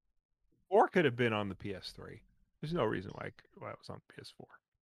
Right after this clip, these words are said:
Um, I will say The Last of Us two did a better job of differentiating itself from Uncharted in terms of gameplay.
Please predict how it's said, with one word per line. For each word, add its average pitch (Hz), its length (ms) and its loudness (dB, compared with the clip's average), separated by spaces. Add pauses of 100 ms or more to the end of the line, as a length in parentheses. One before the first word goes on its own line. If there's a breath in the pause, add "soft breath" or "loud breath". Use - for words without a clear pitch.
(1700)
Um, 98 480 4 (380)
I 170 100 12
will 294 180 12
say 285 160 8
The 214 100 10
Last 202 300 12
of 180 140 6
Us 151 180 4
two 143 500 8 (140)
did 127 160 8
a 123 40 4
better 127 300 8
job 117 360 10
of 104 140 2 (1080)
differentiating 117 800 4
itself 101 400 0
from 101 280 0
Uncharted 92 520 0
in 92 80 -8
terms 101 240 0
of 92 100 -6
gameplay. 92 540 -4